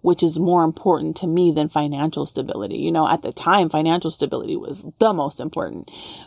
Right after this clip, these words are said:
But, you know, now looking back on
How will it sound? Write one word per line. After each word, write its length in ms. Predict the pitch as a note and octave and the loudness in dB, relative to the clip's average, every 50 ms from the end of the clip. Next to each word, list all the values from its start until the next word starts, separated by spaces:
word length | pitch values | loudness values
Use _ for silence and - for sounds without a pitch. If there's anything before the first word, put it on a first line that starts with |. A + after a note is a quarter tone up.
| _ _ | _ _
But, 460 | - F#3 F3+ E3+ D#3+ D#3+ D#3 A2+ - - _ _ _ _ - | 4 4 6 6 6 4 2 0 -2 -8 _ _ _ _ -6
you 200 | F3 A3+ A3+ G#3 | 0 4 4 4
know, 180 | F#3 E3 F3 | 4 4 2
now 240 | F3+ F#3 F3 F3 F#3+ | 2 4 4 4 6
looking 320 | G3 F#3+ F3 E3+ E3+ E3 D#3 | 6 4 4 4 2 2 4
back 320 | F3 E3 F3 F#3 - - | 4 4 4 2 0 0
on 240 | D#3+ D#3 D3+ D3 | -2 0 0 -2